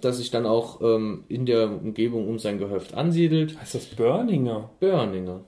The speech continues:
Speaker 1: ja.
Speaker 2: Ist doch Beorninger, also
Speaker 1: Ja.
Speaker 2: von nach Beorn.
Speaker 1: Oder Beorninger, weiß nicht.
Speaker 2: Ja.
Speaker 1: Also ich hab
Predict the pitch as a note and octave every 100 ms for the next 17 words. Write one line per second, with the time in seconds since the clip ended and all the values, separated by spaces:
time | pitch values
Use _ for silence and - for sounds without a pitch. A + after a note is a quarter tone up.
0 | _ - F#2 D3 - C3+ F3 B2 B2 A#2
1 | A#2 A#2 A2 G#2+ G#2 G#2+ F#2+ - A2 A#2
2 | - D3+ D3+ A2+ G#2+ G#2+ - F2 F2 -
3 | A2 B2 G#2 F2+ E2+ E2 - - _ _
4 | _ _ _ - G2 - E2 D#2 - B2+
5 | A2+ A2+ A2 _ - G#2 G#2+ F2+ - _
6 | - - - _